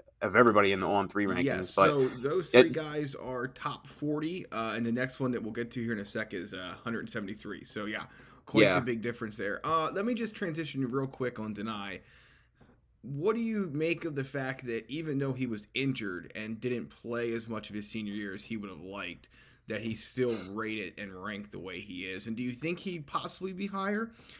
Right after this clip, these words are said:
Speaker 2: if he had had a full season, or is this about right for him, you know, no matter what?
Speaker 1: Um, I,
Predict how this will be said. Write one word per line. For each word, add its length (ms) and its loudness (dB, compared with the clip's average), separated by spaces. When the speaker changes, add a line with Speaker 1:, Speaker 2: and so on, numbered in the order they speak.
Speaker 2:
if 180 -4
he 100 -2
had 100 4
had 120 -2
a 60 -4
full 240 -6
season, 380 0
or 160 0
is 80 -2
this 140 -2
about 280 -2
right 200 -2
for 220 -6
him, 480 -4
you 140 -6
know, 220 -10
no 120 -8
matter 180 -6
what? 200 -14
Speaker 1:
Um, 420 12
I, 160 12